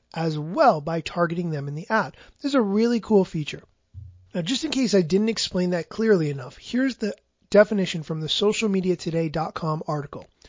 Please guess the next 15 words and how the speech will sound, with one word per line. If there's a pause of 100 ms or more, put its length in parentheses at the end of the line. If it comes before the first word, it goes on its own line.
(400)
Branded
content
ads (300)
enable
brands
to
turn
the
content
created (220)
through
influencer
partnerships
into
ads,